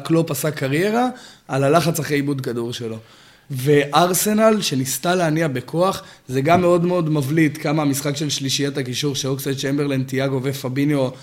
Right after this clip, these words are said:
שהיה יותר מוכן לכדורים הארוכים, מבחינת לחץ, עשו עבודה מדהימה. זה גם הראה כמה ליברפול יכולה להגיע מהר מאוד להזדמנות ברגע שהיא חוטפת כדור, וזה גם הראה שפשוט אתה לא יכול להניע כדור בכוח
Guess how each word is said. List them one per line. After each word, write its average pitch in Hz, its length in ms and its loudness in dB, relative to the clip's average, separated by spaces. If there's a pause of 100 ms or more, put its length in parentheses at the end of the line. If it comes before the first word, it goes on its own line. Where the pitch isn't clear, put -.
(180)
שהיה 135 560 2
יותר 135 260 -2
מוכן 139 320 -2
לכדורים 139 460 -2
הארוכים, 127 420 -2 (400)
מבחינת 139 540 -2
לחץ, 135 320 -4
עשו 143 200 -4
עבודה 127 320 -2
מדהימה. 131 500 0 (380)
זה 123 160 -4
גם 160 240 6
הראה 151 200 4
כמה 147 240 0
ליברפול 143 380 0
יכולה 131 320 0
להגיע 135 340 0
מהר 127 480 0
מאוד 139 220 0
להזדמנות 131 560 0
ברגע 139 360 0
שהיא 135 180 -2
חוטפת 131 460 -4
כדור, 196 440 2 (440)
וזה 120 220 -4
גם 185 220 2
הראה 143 260 0
שפשוט 143 500 -2
אתה 120 200 -6
לא 139 100 0
יכול 170 240 2
להניע 156 300 2
כדור 143 320 -4
בכוח 143 640 -2